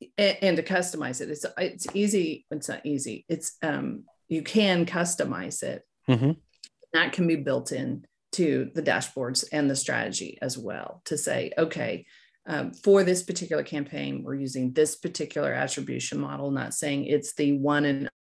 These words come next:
Speaker 1: only attribution model, but we're gonna use this one for this campaign and we're gonna call it good. We have agreement around the table <clears throat> that this is gonna be it and this is what we're going towards. Um,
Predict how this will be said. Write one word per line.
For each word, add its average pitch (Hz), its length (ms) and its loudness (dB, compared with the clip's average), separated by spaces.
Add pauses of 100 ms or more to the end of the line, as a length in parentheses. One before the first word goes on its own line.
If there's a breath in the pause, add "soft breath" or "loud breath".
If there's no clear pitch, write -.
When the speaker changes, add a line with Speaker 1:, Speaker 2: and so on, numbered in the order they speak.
(140)
Speaker 1:
only 147 480 0
attribution 143 540 -6
model, 135 140 -6
but 143 140 -8
we're 160 140 0
gonna 170 80 4
use 185 280 4
this 175 280 2
one 165 400 -4 (280 soft breath)
for 180 140 4
this 175 200 2
campaign 151 460 -4
and 143 80 -2
we're 139 80 -2
gonna 135 140 -4
call - 200 -8
it - 120 -10
good. - 240 -6
We 151 80 -2
have 139 120 0
agreement 185 760 2 (420 soft breath)
around 175 300 0
the 175 80 4
table 175 520 -2
<clears throat> - 40 0
that 226 440 6
this 175 200 4
is 180 80 -4
gonna 175 200 2
be 175 160 0
it 262 220 0 (340)
and 165 140 -2
this 156 140 0
is 160 60 -6
what 160 140 -2
we're 143 80 -4 (140)
going - 240 -12 (240)
towards. - 460 -8 (360 soft breath)
Um, 101 440 4